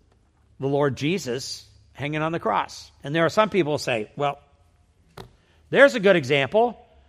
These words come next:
Jesus forgave them." No, he didn't forgive them. What did he do? He prayed that they might be forgiven.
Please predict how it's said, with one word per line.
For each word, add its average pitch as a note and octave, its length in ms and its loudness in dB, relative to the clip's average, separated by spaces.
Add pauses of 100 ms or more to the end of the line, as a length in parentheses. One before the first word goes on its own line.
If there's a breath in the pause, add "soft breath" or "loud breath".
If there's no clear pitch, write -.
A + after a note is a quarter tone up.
(1160)
Jesus F#3+ 400 0
forgave B3+ 560 4
them." C#3+ 320 0
No, D3 260 2
he G#3+ 180 0
didn't G#3+ 680 -2 (1120)
forgive D#3+ 340 2
them. - 180 -10 (2000)
What B2 120 -8
did D#3 120 -6
he G#3+ 120 -4
do? C4+ 380 6 (1600)
He A#3 460 0
prayed A#3+ 720 6
that F3 160 2
they E3+ 140 4
might D#3 220 4
be C#3 120 -2
forgiven. A#2 480 -4